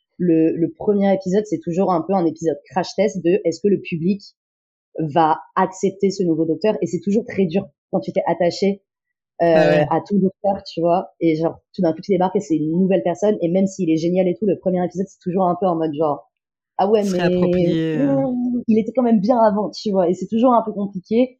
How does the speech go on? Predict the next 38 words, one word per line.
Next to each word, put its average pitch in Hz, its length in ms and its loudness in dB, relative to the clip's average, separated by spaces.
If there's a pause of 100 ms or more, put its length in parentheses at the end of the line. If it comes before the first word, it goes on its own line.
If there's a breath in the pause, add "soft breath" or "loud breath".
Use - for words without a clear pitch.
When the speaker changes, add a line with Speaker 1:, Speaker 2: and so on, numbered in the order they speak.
(120)
Speaker 1:
Et 175 80 4
il 165 40 4
y 160 60 4
a 160 80 4
tout 214 200 -2
le 202 60 2
monde 233 200 6
qui - 160 -8
dit 175 300 -4
que 190 60 0
globalement, 165 520 2
bah, 170 180 2
le 156 100 2 (100)
docteur 180 540 0
avec 160 340 0
lequel 170 380 -2
tu - 180 -10
as 156 160 0 (120)
commencé 170 500 0
à 170 80 2
regarder, 151 560 -2 (380)
c'est-à-dire 156 280 0
que 147 200 2
chacun - 280 0
appelle 147 280 0
son 170 300 -2
docteur, 160 500 -4 (380)
en 160 100 2
général, 156 360 2
tu - 80 -6
restes 143 280 -4
toujours 185 420 -2 (160)
un 175 120 2
petit - 180 -8
peu 170 100 -2
plus 165 160 -4
attaché 156 420 -2
parce 165 180 -2